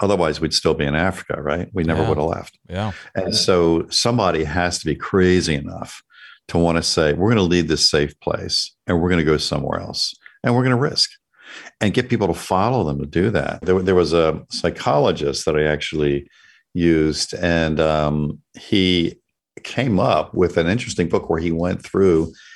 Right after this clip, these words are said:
Speaker 1: and did a psychoanalysis of Christopher Columbus, Ben Franklin. I mean, all these people throughout history that
Speaker 2: Yeah.
Speaker 1: changed our, our world. Yeah, he published that, this thing called Hypomania. It really was neat how that,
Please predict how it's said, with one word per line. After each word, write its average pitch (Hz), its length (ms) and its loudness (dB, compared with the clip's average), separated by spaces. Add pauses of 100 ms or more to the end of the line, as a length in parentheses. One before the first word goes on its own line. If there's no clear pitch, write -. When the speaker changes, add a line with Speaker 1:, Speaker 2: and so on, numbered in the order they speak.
(200)
Speaker 1:
and 82 380 0
did 95 180 2
a 82 40 0
psychoanalysis 87 1400 0 (160)
of 110 440 0
Christopher - 520 -6
Columbus, 82 480 2
Ben 76 240 -2
Franklin. 82 640 -4 (340)
I - 80 2
mean, 85 160 2
all 92 160 4
these 85 280 2
people 85 320 0
throughout 73 280 2
history 85 400 2
that 69 260 0 (340)
Speaker 2:
Yeah. 123 200 0
Speaker 1:
changed 92 640 0 (160)
our, 73 460 2 (100)
our 73 240 2
world. 80 600 0 (140)
Yeah, 110 240 2
he 90 80 -2
published 87 400 -2
that, 80 140 -2
this 90 220 -2
thing 85 160 -2
called 76 240 -4
Hypomania. 82 800 -2
It 127 120 -2
really 185 380 0
was 101 720 0 (100)
neat 92 640 2
how 87 320 0
that, 82 340 0